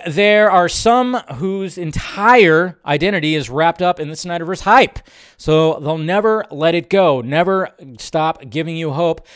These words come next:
but for very wrong reasons. You don't have to like or support the new D C E U, but you should realize what's happening." And then she puts, "Stay classy, stay classy." Um,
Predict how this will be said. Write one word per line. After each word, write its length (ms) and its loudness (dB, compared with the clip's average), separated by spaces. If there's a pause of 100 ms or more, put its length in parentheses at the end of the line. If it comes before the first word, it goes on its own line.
(160)
but 140 -8
for 420 -4
very 640 -2
wrong 420 -4
reasons. 580 -8 (360)
You 160 -12
don't 320 -2
have 260 -6
to 80 -12
like 340 -4
or 60 -10
support 440 -6
the 80 -10
new 200 -6
D 220 -6
C 180 -10
E 160 -10 (200)
U, 200 -4 (300)
but 100 -6
you 140 -8
should 340 2
realize 560 -4 (140)
what's 340 -4
happening." 540 -6
And 80 -18
then 80 -16
she 120 -20
puts, 320 -16
"Stay 360 -2
classy, 600 -2 (180)
stay 300 -10
classy." 500 -10 (680)
Um, 540 0